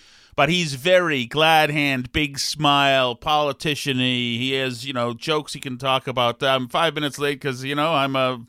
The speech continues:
Jesuit," or jokes like that. I never, I never understand those jokes. I've been in rooms where people talk about being Episcopalians and, "Well, you know, I never forget, I'm an Episcopalian." I don't, I don't get that. But it, there's a certain kind of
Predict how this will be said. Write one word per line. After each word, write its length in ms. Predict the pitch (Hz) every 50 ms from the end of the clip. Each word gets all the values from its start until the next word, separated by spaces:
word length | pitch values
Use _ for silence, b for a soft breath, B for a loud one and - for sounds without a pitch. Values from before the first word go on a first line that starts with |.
| _ _
Jesuit," 480 | - 160 156 170 156 143 123 123 127
or 140 | 127 123 127 b b b b b - -
jokes 200 | 202 208 214 -
like 120 | 180 151
that. 160 | 165 156 147
I 40 | 147
never, 140 | 143 151 127
I 100 | - 160
never 200 | 160 165 156 143
understand 420 | 131 131 127 - - 117 117 123
those 180 | 120 123 139 127
jokes. 460 | - - 143 139 139 - - - -
I've 160 | - - 135
been 100 | 143 156
in 120 | 147 147 117
rooms 220 | 127 131 131 127
where 60 | 127
people 260 | 113 - 123 120 120
talk 260 | - - 117 117 117 -
about 260 | 120 120 113 110 -
being 220 | - 117 113 113
Episcopalians 800 | 110 110 120 117 - - 110 107 117 117 113 117 117 117 113 110
and, 120 | 110 110 110 B B B B B B B B B B B B B -
"Well, 260 | - 127 135 139 135
you 120 | 131 135
know, 160 | 139 151 160
I 60 | 165 170
never 200 | 160 170 175 156
forget, 320 | - 160 139 160 175 143
I'm 100 | 131 127
an 80 | 135 135
Episcopalian." 680 | - 160 151 139 - 147 131 165 160 160 180 170 160 -
I 220 | 139 156 139 147
don't, 180 | 151 151 147 -
I 80 | -
don't 160 | 131 131 127
get 140 | - 131 127
that. 240 | - 135 139 135 139
But 120 | - 139
it, 160 | 131 - 147 139
there's 160 | 151 151 147
a 80 | 151
certain 340 | 135 - 175 180 - - 151
kind 260 | 135 - 151 143 127
of 140 | 117 110 113